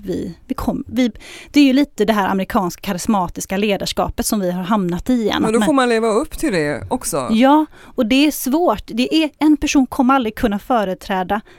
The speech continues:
Speaker 1: många, många erfarenheter och intressen. Därför är det egentligen ett misslyckat projekt om inte den personen råkar vara, eh, <laughs> ha alla de erfarenheterna som majoriteten av rösten, de vi vill,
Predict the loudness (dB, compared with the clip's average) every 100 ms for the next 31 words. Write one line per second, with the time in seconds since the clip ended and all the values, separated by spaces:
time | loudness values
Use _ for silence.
0 | _ 2 6 6 4 0 0 0 2 0
1 | -4 -4 -4 -4 -6 -6 -6 -6 -4 -4
2 | -6 -4 -2 -2 -4 -14 -20 -20 -20 -20
3 | -20 -4 -2 -2 -2 -2 0 0 -2 -4
4 | -6 -12 _ -4 0 4 4 2 -2 -2
5 | -2 -2 -2 -8 -8 -8 -8 -6 -6 -6
6 | 2 2 2 0 0 -2 -2 0 0 -2
7 | -6 -12 -6 -2 0 2 2 2 0 -4
8 | -8 -20 -20 -20 -20 -20 -4 0 2 2
9 | 0 -2 -4 -4 -6 -14 -6 2 2 4
10 | 2 2 0 0 -2 -4 -4 -4 -6 -4
11 | -4 -4 -12 -8 -2 0 0 -2 -4 -6
12 | -6 -2 -2 0 -2 -4 -8 -10 -10 -16
13 | -6 -4 -2 -2 -4